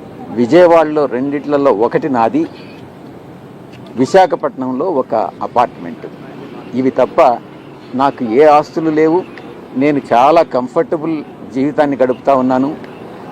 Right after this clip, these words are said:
ఆస్తులు సంపాదించాలని లేదు. నేను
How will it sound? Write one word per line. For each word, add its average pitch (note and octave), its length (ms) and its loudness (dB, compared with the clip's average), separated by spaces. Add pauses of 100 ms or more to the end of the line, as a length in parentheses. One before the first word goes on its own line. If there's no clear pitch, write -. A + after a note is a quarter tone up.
ఆస్తులు E3+ 420 2
సంపాదించాలని F3 960 0
లేదు. D3 380 0 (480)
నేను E3+ 260 4